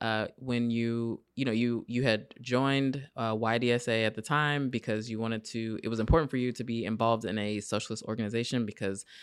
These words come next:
uh, you were starting to identify as or adopt the politics of socialism.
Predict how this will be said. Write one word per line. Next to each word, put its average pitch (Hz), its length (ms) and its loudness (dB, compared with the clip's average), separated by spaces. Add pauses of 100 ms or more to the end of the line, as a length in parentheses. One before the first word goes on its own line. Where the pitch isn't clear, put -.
(240)
uh, 107 240 2
you 113 160 -2
were 110 240 2
starting 104 300 -2
to 101 100 -4
identify 113 640 0
as 110 520 2 (120)
or 107 340 2
adopt 107 300 0
the 110 60 -4
politics 110 580 -6
of 110 320 0 (460)
socialism. 113 640 4